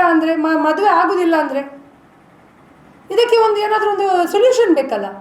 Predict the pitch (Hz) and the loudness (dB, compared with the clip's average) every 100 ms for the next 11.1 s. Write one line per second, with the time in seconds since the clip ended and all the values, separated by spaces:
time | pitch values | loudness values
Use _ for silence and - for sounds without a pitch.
0 | - - - - - _ - - - - | -20 -20 -20 -20 -20 _ -20 -20 -20 -20
1 | - - 262 349 349 440 427 415 392 - | -20 -12 -2 -2 2 0 0 -2 -4 -4
2 | 370 359 330 311 349 - 226 - - - | -4 0 0 0 0 -2 -10 -14 -20 -20
3 | _ _ _ _ - 339 415 403 392 381 | _ _ _ _ -2 0 2 0 0 -2
4 | 381 370 339 330 311 320 349 349 330 320 | -2 -2 -2 0 0 0 0 -2 -4 -2
5 | 320 311 311 294 339 339 269 202 - - | -2 -2 -2 -2 -2 -4 -4 -10 -14 -20
6 | - _ _ _ _ _ _ _ - 370 | -20 _ _ _ _ _ _ _ -8 -6
7 | - - 466 440 415 381 381 466 453 392 | -4 0 2 2 -2 -2 2 2 2 0
8 | 294 349 427 466 494 453 427 415 415 381 | -2 -2 -4 0 0 2 2 2 0 0
9 | 349 339 339 320 370 415 415 359 277 - | 0 0 0 2 2 0 -2 0 0 -2
10 | - - - - - - - - 349 427 | -8 -18 -20 -20 -20 -20 -20 -8 -2 0